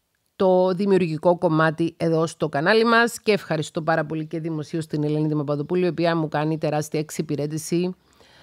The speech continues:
Ε, έχει πάρει στις αποθήκες της τα βιβλία από το ψυχογειό, έχει φτιάξει αυτά στην, στην ιστοσελίδα και μας δίνει το ηλεκτρονικό της κατάστημα να το χρησιμοποιήσουμε για το κανάλι μας. Αυτά.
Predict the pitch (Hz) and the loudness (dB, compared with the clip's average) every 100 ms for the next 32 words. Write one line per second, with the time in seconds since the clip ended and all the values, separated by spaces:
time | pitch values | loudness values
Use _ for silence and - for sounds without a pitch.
0 | - _ 143 151 151 151 156 170 160 156 | -20 _ -2 0 2 0 0 0 0 0
1 | 165 156 151 160 156 143 151 156 151 - | 2 0 -2 -4 -4 -4 -4 -4 -6 -6
2 | 147 139 156 156 143 143 - - 135 160 | -4 -2 -2 -2 -6 -8 -10 -8 -4 0
3 | 175 175 160 165 160 - - 151 - 147 | 2 4 2 0 -4 -6 -4 -4 -4 -10
4 | - 151 139 - 147 143 139 139 139 139 | -8 -10 -10 -12 -12 -10 -10 -10 -10 -10
5 | 139 139 - 156 135 147 151 131 165 180 | -12 -12 -6 -6 -4 -4 -4 -2 0 4
6 | 175 170 170 - 214 208 190 151 147 180 | 6 6 4 2 2 4 4 2 2 0
7 | 175 165 156 - 151 143 156 165 - 135 | 2 0 -2 -2 -2 -2 -4 -4 -6 -6
8 | 147 - 165 170 170 - - - - 190 | -6 -6 -2 -2 -2 -8 -20 -16 -2 0
9 | 190 196 - 151 160 143 156 - 170 170 | 2 0 -2 -2 0 0 -2 -4 -4 -2
10 | 160 160 160 147 131 117 - - - _ | -2 -4 -4 -8 -10 -12 -16 -20 -20 _
11 | _ - 214 - 220 175 - | _ 0 0 2 2 2 0